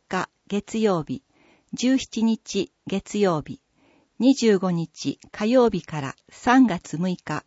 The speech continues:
木曜日。交流センター図書室の一部サービスは、専任職員の在室日のみの提供になります。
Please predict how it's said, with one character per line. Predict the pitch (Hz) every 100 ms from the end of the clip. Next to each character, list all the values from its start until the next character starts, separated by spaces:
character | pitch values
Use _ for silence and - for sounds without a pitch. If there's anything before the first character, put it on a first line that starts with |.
| -
木 | 175 - 220
曜 | 208 165
日。 | 131 - _ _ _ _ _ _ _ _ _ -
交 | 247 247
流 | 254 254
セ | 254 254
ン | 233
タ | - 185 165
ー |
図 | -
書 | 175 220
室 | - - 156
の | -
一 | 165 -
部 | 214
サ | 202 214 202
ー |
ビ | 170
ス | - -
は、 | 131 - _ _ _ _ _
専 | - 247 254 247
任 | 247 247
職 | 233 - 247
員 | 208 160
の | 143 135
在 | 220 240
室 | - - 240
日 | 170
の | 208
み | 185
の | 156
提 | - 226 214
供 | - 196 196
に | 190
な | 165
り | 160
ま | 147
す。 | - -